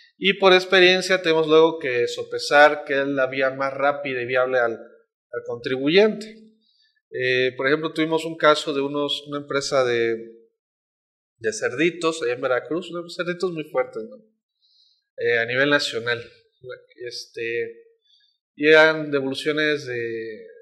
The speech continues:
entre uno y nueve millones mensuales. Entonces la autoridad le llamó la atención y el sector primario está a cero. Entonces, ¿cómo es posible que generen tanto iva a favor, no?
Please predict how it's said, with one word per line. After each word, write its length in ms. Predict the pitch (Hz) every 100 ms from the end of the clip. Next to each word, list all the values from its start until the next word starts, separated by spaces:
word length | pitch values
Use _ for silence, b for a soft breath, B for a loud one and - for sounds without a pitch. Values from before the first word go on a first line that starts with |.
| _ _ _ _ _ _
entre 160 | 120 131
uno 280 | 147 156 147
y 20 |
nueve 280 | 143 147 147
millones 560 | 139 131 139 143 143
mensuales. 840 | 131 113 - 175 185 127 - - _ _ _ _ _ _ _ _ _ _ _ _ _ _
Entonces 360 | 135 131 160 165
la 100 | 165
autoridad 440 | 160 165 160 165
le 80 | 165
llamó 260 | 139 131
la 100 | 139
atención 460 | 143 147 139 - 156
y 60 | 165
el 800 | 160 - - _ _ 120 123 127
sector 400 | - 143 156 156
primario 380 | 160 143 143
está 180 | 151 -
a 40 | 120
cero. 440 | 151 - 220 202 - - - _ _ _ _ _ _ _ _ _ _
Entonces, 460 | 113 131 151 156 151
¿cómo 240 | 156 160
es 140 | 170
posible 440 | - 175 165 151 170
que 120 | -
generen 480 | - 120 127 135 131
tanto 420 | 123 123 123 143
iva 360 | 151 170 147 147
a 960 | - - - _ _ _ _ _ _
favor, 580 | - 143 196 262 233 139
no? 380 | 139 220 226 _